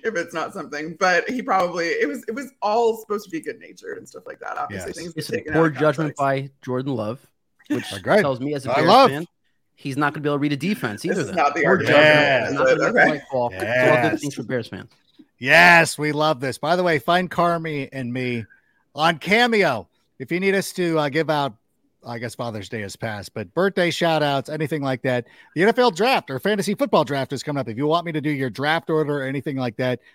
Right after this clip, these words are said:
Speaker 2: find me on Cameo. It's pretty easy to find, pretty easy to use. But Brian,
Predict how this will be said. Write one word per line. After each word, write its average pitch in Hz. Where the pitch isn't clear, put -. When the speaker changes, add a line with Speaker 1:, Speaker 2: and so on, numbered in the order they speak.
Speaker 2:
find 160
me 147
on 135
Cameo. 113
It's 110
pretty 107
easy 95
to 90
find, 101
pretty 110
easy 104
to 92
use. 98
But -
Brian, 160